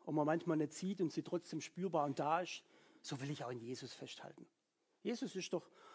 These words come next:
für mich einfach da. Und er hat doch auch gesagt, „Ich bin bei euch alle Tage bis an der Weltende.“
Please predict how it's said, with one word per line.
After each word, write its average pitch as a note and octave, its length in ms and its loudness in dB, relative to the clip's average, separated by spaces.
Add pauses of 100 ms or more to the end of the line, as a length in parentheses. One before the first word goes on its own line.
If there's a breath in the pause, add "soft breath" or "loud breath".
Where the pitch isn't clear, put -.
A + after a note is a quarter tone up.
(300 loud breath)
für G3 180 6
mich E3 200 4
einfach C#3+ 280 -4
da. C#3 120 -4
Und F3+ 80 8
er G3+ 60 12
hat D4 100 12
doch C#4 120 10
auch C#4 100 10
gesagt, D#4+ 320 8
„Ich A#3+ 100 4
bin B3 180 6
bei A3 240 10
euch A#3 220 6
alle G3 260 6
Tage F3+ 340 6
bis F3 180 2
an C#3+ 100 2
der C#3 140 2
Weltende.“ C3 520 -4